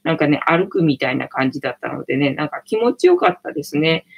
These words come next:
で、なんかね、すごいね、幸せな気分でした。<laughs> すごい良かったな。で、なんかその、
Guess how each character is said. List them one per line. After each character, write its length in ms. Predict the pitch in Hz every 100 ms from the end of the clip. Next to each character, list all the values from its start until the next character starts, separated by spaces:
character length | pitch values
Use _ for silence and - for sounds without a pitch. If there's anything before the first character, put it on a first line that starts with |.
| _
で、 80 | 175
な 160 | 180 190
ん 60 |
か 80 | 175
ね、 160 | 160 156
す 120 | -
ご 160 | 170 262
い 80 |
ね、 200 | 180 156
幸 360 | 170 190 196 233
せ 140 | -
な 160 | 233 254
気 140 | -
分 200 | - 185
で 120 | 147 147
し 120 | -
た。 160 | 147 -
<laughs> 1500 | - 277 285 - - _ _ _ _ 381 466 453 427 415 -
す 60 | 254
ご 260 | 214 262
い 80 | 240
良 120 | 202
か 140 | 233 196
っ 100 | -
た 140 | 156
な。 380 | 156 165 147 - _ _ _
で、 140 | 202 196
な 160 | 214
ん 20 |
か 140 | 226 175
そ 160 | 208
の、 80 | 226